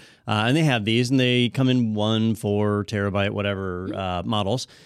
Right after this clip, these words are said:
Speaker 1: You plug 'em in, and if you plug them directly into your computer, they have backup software, so you can back up to your My Book, store all your data there.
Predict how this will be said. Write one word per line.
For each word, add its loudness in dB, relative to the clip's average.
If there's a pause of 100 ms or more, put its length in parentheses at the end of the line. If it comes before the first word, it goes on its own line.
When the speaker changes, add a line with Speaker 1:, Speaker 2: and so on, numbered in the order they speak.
(200)
Speaker 1:
You 0
plug 0
'em 4
in, 2
and 4
if 0
you 0
plug 2
them 0
directly 0
into 2
your 0
computer, 0
they 2
have 0
backup -4
software, -2
so -4
you -2
can 0
back -2
up -4 (160)
to -4
your 0
My 0
Book, -6
store -4
all 0
your 0
data 0
there. -12